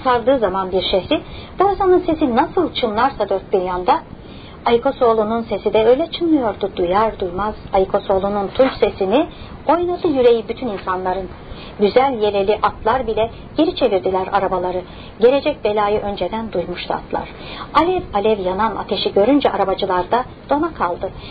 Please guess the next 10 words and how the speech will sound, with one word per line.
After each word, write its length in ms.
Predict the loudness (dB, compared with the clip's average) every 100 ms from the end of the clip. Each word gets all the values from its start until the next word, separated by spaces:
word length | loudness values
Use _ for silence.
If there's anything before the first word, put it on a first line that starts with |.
| -2
Peleusoğlu'nun 680 | 4 4 4 -2 0 4 4
başında 300 | 2 -2 -4 2
korkunç 600 | 2 2 4 6 6 4
ışınlar 420 | 0 0 0 0
saçan 340 | 0 -2 -2 -4
ateşi 460 | -4 -4 0 0 0 -10 -12 0
onu 200 | 2 2 4
gök 240 | 4 4
gözlü 320 | 2 4 2 0
tanrıça 440 | 0 0 0